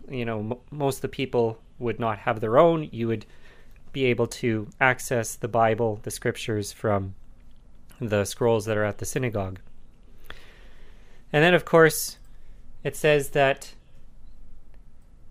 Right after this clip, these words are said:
af-, when Yeshua was done reading, he rolled up the scroll, gave it back to the attendant, and he sat down. And the eyes of all the synagogue were fixed on him. Now, <laughs> if you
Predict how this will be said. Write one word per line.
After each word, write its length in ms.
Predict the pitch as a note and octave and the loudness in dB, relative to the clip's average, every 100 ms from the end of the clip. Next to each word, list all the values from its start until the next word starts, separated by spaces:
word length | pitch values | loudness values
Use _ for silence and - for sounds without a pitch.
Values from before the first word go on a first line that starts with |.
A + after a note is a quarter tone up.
| - - - - - - - - F3 - - | -18 -18 -18 -18 -18 -18 -18 -16 -16 -12 -2
af-, 260 | D3 D#3 | -2 0
when 140 | D3+ C#3 | 0 2
Yeshua 340 | B2+ - D#3 | 2 4 6
was 140 | C#3+ B2+ | 6 6
done 200 | C#3+ B2+ | 4 6
reading, 280 | C3 C3 A#2 | 4 2 2
he 120 | C3 | 2
rolled 300 | C3+ C#3 C3 | 4 4 4
up 120 | B2 | 0
the 80 | A#2 | -6
scroll, 540 | - D#3 D3+ D3 C#3+ | -2 2 6 6 4
gave 220 | C3+ C#3+ | 2 2
it 100 | C3 | 4
back 240 | C3+ B2+ - | 4 4 2
to 80 | B2+ | -4
the 120 | A2+ | -4
attendant, 640 | - F3 E3 D#3 D3+ - - - - - | 0 2 4 4 2 -2 -14 -18 -20 -6
and 160 | D#3 D3+ | -2 0
he 80 | C#3 | 0
sat 340 | - C#3+ C3+ | 4 4 4
down. 440 | C#3 B2+ G2+ F#2+ - - - - - - - - - - - | 4 6 4 0 -8 -14 -18 -18 -18 -18 -18 -18 -18 -18 -6
And 120 | C#3+ C#3 | 0 6
the 80 | |
eyes 240 | F#3 A3 F3+ | 8 8 6
of 100 | D#3+ | 2
all 120 | E3+ | 2
the 80 | E3 | 2
synagogue 520 | - E3+ E3 D#3 C#3+ | 0 -2 4 4 4
were 100 | C#3 | 0
fixed 380 | - F#3+ - C#3+ | 0 -6 -4 -2
on 160 | A#2+ | -2
him. 340 | G2 G#2 F2+ G2+ - | 0 -4 -4 -8 -2
Now, 200 | B2 A2+ A#2+ - - - | 0 0 -6 -10 -14 -14
<laughs> 400 | - - - - | -14 -16 -4 0
if 140 | C#3 | 2
you 300 | D3+ C3+ B2 | 6 6 6